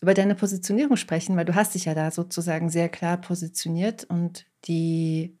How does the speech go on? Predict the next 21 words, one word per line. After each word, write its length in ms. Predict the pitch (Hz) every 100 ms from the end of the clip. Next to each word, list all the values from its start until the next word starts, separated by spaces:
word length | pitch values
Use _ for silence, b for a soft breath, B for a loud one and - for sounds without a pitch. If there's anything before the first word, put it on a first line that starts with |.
| -
Menschen, 340 | 175 175 175
die 80 | 170
dich 220 | 175 -
kennen, 320 | 170 180 185
kennen 260 | 180 175 185
dich 220 | 180 -
eben 240 | 175 - -
mit 180 | 180 180
Sicherheit 340 | 185 190 175
als 220 | 175 165 -
die 100 | 180
Person, 360 | 175 175 170
die 80 | 175
Lettering 440 | 175 226 190 170
macht. 380 | 165 165 - - B B B B B B _
Wie 160 | 190 190
kommen 240 | 196 220
denn 120 | 190
Aufträge 460 | - 254 - 233 175
zu 180 | - 170
dir? 380 | 165 170 180